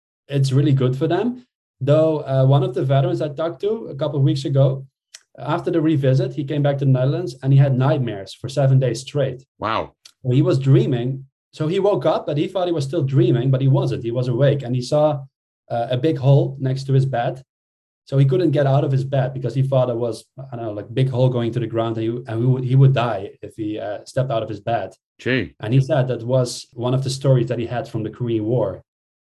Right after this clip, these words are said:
Speaker 1: And he was experiencing everything over again
Speaker 2: Wow.
Speaker 1: while being awake. And that was really shocking for me to hear. So, uh, still, luckily,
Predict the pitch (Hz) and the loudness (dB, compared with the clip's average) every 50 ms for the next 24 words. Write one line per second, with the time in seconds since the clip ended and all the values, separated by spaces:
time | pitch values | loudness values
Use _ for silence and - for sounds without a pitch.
0 | _ _ - 117 110 107 107 - 131 131 131 131 131 135 131 - - - 143 143 | _ _ -12 -8 -8 -8 -8 -4 0 2 4 4 4 2 0 -2 0 2 2 4
1 | 156 156 139 - 123 113 110 107 107 - - - 123 131 143 147 135 139 139 117 | 4 4 2 2 2 0 -2 -4 -6 -8 -8 -4 -2 0 0 0 0 0 0 0
2 | 117 120 127 135 135 113 - 113 107 101 98 95 101 - _ _ - 104 101 101 | 0 2 2 2 2 2 0 0 -2 -4 -4 -6 -8 -12 _ _ -8 -6 -4 -4
3 | 95 82 - _ _ _ - 120 139 147 147 135 143 156 165 156 135 123 120 147 | -4 -6 -12 _ _ _ -2 0 2 4 4 4 4 4 4 4 4 4 4 2
4 | - 120 101 92 - _ _ _ _ _ - 123 120 120 120 117 117 120 120 127 | 2 0 -2 -8 -12 _ _ _ _ _ -10 -8 -6 -6 -6 -6 -6 -4 -2 2
5 | 135 143 135 135 147 151 139 - 160 156 - 160 135 - 131 127 131 120 120 113 | 2 4 4 4 4 2 2 2 0 0 0 0 -2 0 0 0 -2 0 -2 -2
6 | 101 110 143 147 113 104 104 104 - - 117 113 113 110 110 107 - _ _ _ | 0 0 2 2 2 0 -2 -6 -6 -4 -4 -2 -2 -4 -6 -8 -12 _ _ _
7 | _ _ _ _ _ _ - 113 120 117 113 113 110 110 - - - - - 170 | _ _ _ _ _ _ -14 -8 -6 -4 -4 -4 -4 -6 -8 -14 -14 -6 0 2
8 | 170 160 135 127 123 131 135 135 147 139 139 131 131 - | 4 4 4 4 4 4 2 4 4 4 4 2 0 -2